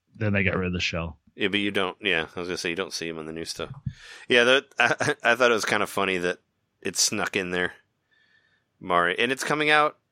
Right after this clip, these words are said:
Speaker 2: in ni-, in, uh, November, November nineteenth. So I'm sure a whole lot of people will buy that instead of Pokemon Sword and Shield because they're four days apart <laughs> of each other.
Speaker 1: But, you know, this, I mean, it might be fun. I, I
Speaker 2: Mm.
Speaker 1: don't know. It's another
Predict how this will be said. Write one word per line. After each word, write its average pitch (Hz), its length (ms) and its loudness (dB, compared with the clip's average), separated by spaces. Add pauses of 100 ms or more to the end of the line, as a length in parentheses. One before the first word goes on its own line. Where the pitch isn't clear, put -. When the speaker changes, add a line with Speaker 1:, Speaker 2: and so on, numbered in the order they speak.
(240)
Speaker 2:
in 123 180 -2
ni-, 131 140 0
in, 127 240 -2
uh, 117 260 2 (400)
November, 120 600 0
November 151 340 0
nineteenth. 156 680 -2
So 110 520 0
I'm 110 120 2
sure 131 220 0
a 113 60 2
whole 127 180 -2
lot 123 140 2
of 117 80 -4
people 107 360 -4
will 98 140 -2
buy 101 220 2
that 98 160 0
instead 90 320 -2
of 85 100 -6
Pokemon 85 440 -4
Sword 82 180 -2
and 73 80 -16
Shield 62 320 -12 (880)
because 98 380 -2
they're 87 340 0
four 98 260 0
days 85 200 0
apart 64 340 -6 (260)
<laughs> - 240 -16
of 151 380 0
each 101 220 -4
other. 80 220 -2 (560)
Speaker 1:
But, 180 100 8
you 208 80 10
know, 226 160 10
this, 226 260 8
I 175 100 6
mean, 208 140 8
it 185 60 6
might 175 180 6
be 185 80 4
fun. 131 320 0 (680)
I, 147 140 -2
I 147 40 4
Speaker 2:
Mm. 151 260 4
Speaker 1:
don't 147 180 4
know. 139 380 4
It's - 260 -4
another 139 720 6